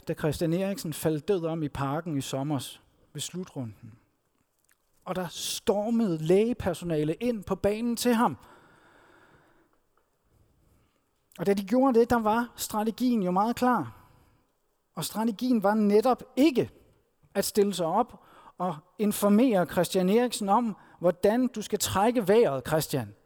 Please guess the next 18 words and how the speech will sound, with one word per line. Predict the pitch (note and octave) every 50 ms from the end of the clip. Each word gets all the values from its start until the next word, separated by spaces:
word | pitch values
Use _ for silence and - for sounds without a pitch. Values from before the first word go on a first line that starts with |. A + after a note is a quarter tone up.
| _ _ _ _ _ _ _ _ _ _ _ _ _ _ _
Hvordan | - E3+ F#3 F#3 - G#3+ A3 C4 B3+
du | - A#3+
skal | G#3 - G#3+
få | - - G#3
dit | F#3+ G#3 F#3
hjerte | F3 F#3+ G3 G#3+ A#3+ B3 A#3+
til | - - A3
at | G3+
slå, | - - - C4+ C#4+ B3+ G3 - -
Christian. | - F#3+ F3 - - E3+ C3+ A#2 A2+ G#2+ - _ _ _ _ _ _ _ _ _ _ _ _ _ _ _ _ _ _ _ _ _ _ _
Hvordan | - F3+ F#3+ A3+ B3 C4+
du | B3 C4+
skal | - - B3+ F#3+ - - -
hive | - A3 A#3 A#3+ A#3+
dig | A#3+ A#3
selv | A3 - - B3 C4+ C4
op | A#3+ A#3+
igen | B3+ A#3+ - B3 B3 B3 C4 B3